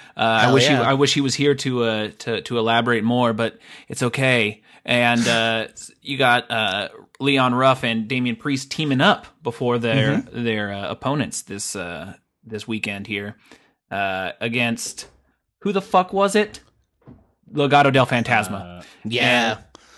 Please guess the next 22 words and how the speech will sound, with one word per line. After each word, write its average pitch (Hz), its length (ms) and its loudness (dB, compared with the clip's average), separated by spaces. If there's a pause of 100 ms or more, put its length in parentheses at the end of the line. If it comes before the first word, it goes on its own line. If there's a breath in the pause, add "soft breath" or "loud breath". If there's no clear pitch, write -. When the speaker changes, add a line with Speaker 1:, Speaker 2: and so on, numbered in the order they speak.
(300 soft breath)
Speaker 1:
yeah, 127 340 4
it, 202 280 -2 (120)
it 180 140 -2
was, 190 280 2 (260)
it 180 60 2
was 202 140 6
fun 175 340 2
because 139 360 0
you 143 80 0
got 143 140 2
Speaker 2:
Yeah. 170 100 2
Speaker 1:
to 139 60 -2
see 143 200 -2
Johnny 147 320 0
was 147 120 0
just 147 160 -2
up 147 100 0
there 143 100 2
talking 143 280 2
shit 135 280 2
about 135 280 4
Priest. 131 500 -2